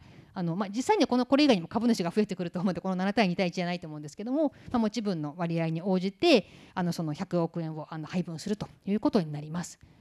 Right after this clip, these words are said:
はい。で、まあ、そうですね。まあ、権利があると同時に、あの、会社の価値が今言ったみたいに百億円に上がると、はい、あの、儲かりますと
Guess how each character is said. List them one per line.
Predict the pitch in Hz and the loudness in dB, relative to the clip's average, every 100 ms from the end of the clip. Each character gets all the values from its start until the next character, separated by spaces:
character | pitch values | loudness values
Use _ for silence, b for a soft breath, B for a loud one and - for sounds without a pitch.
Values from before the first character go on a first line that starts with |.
| b b | b b
は | - 175 | -8 -8
い。 | 175 _ b b - | -8 _ b b -2
で、 | 349 | 0
ま | 370 311 | 4 2
あ、 | 196 | 2
そ | 220 | 0
う | |
で | 147 | 0
す | 240 | 2
ね。 | 285 _ - | 2 _ -2
ま | 240 | 0
あ、 | 196 | 2
権 | 220 202 | 2 2
利 | 170 | 2
が | |
あ | 190 | 0
る | 180 | 0
と | 165 | 0
同 | 175 | 0
時 | 165 196 | 0 2
に、 | 285 247 175 - | 4 4 2 -6
あ | 190 | -2
の、 | 175 165 - | -2 -4 -6
会 | 196 | -2
社 | 190 | 0
の | 180 | 0
価 | 196 | 0
値 | 175 | -2
が | 156 | -4
今 | 185 | -2
言 | 165 | -4
っ | |
た | - | -4
み | 180 | -6
た | 143 | -6
い | |
に | |
百 | 160 185 | -4 -2
億 | 175 185 | -2 -2
円 | 180 | -4
に | 180 | -4
上 | |
が | 185 | -4
る | 196 | -6
と、 | - 330 320 - _ _ _ | -2 4 4 4 _ _ _
は | 202 | -4
い、 | 165 - | -4 -6
あ | 165 | -10
の、 | 151 143 | -8 -8
儲 | 151 170 | -4 -4
か | - | -6
り | 156 | -12
ま | 135 | -14
す | |
と | - | -18